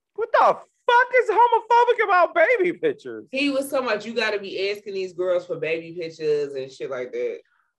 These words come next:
Speaker 1: Oh, transphobic.
Speaker 2: He was talking about trans people. He was more transphobic than homophobic.
Speaker 1: Yeah, that was also
Speaker 2: But
Speaker 1: something he could have just kept to himself or
Speaker 2: it,
Speaker 1: in his close circle.
Speaker 2: but see, not
Speaker 1: We
Speaker 2: even
Speaker 1: didn't even know
Speaker 2: that.
Speaker 1: that.
Speaker 2: It's not, no, it's not,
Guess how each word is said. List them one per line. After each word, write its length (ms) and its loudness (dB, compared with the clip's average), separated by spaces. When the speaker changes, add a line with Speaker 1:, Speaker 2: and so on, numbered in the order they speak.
Speaker 1:
Oh, 240 2
transphobic. 960 -6
Speaker 2:
He 80 -6
was 160 -6
talking 200 -8
about 160 -4
trans 420 -6
people. 460 -10
He 60 -10
was 200 -10
more 180 -6
transphobic 760 -8
than 120 -12
homophobic. 560 -12
Speaker 1:
Yeah, 300 -2
that 180 0
was 120 -10
also 220 0
Speaker 2:
But 100 -4
Speaker 1:
something 280 -14
he 80 -20
could 140 -20
have 100 -20
just 220 -20
kept 160 -20
to 80 -20
himself 380 -20
or 80 -14
Speaker 2:
it, 180 0
Speaker 1:
in 60 -20
his 160 -20
close 180 -18
circle. 320 -20
Speaker 2:
but 240 -4
see, 180 -6
not 260 -4
Speaker 1:
We 60 -6
Speaker 2:
even 140 -8
Speaker 1:
didn't 100 -10
even 60 -6
know 280 -8
Speaker 2:
that. 20 -10
Speaker 1:
that. 240 -10
Speaker 2:
It's 240 -2
not, 360 -8
no, 260 -4
it's 260 -6
not, 280 -6